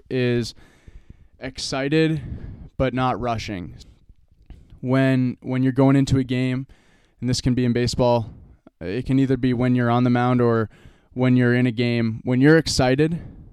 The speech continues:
it's, it's sometimes easy to get ahead of yourself and, and think down the road, like, "Oh, this is, this is coming. I'm so excited. I'm so excited. I'm so excited." And then all of a sudden it's gone, right? So, um, enjoying and, and seeing the beauty in the moment is something that I'm definitely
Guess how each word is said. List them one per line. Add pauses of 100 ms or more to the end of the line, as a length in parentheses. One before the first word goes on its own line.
(1120)
it's, (320)
it's
sometimes
easy
to
get
ahead
of
yourself
and, (160)
and
think
down
the
road,
like,
"Oh,
this
is, (320)
this
is
coming.
I'm
so
excited.
I'm
so
excited.
I'm
so
excited."
And
then
all
of
a
sudden
it's
gone,
right?
So, (460)
um,
enjoying
and,
and
seeing
the
beauty
in
the
moment
is
something
that
I'm
definitely